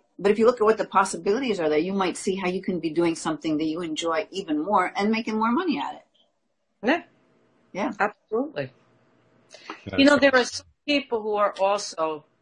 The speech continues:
Speaker 2: this may sound strange, but I, I, like, some people s-,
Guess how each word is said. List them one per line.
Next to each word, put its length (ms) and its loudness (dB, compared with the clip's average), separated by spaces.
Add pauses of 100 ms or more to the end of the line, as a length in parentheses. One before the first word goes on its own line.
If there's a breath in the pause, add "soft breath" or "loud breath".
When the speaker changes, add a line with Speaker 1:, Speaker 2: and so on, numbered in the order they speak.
(760)
Speaker 2:
this 260 -4
may 140 -4
sound 340 -2
strange, 640 -4
but 260 0
I, 300 2 (140)
I, 180 -12 (340)
like, 200 2
some 240 2
people 300 2
s-, 200 -4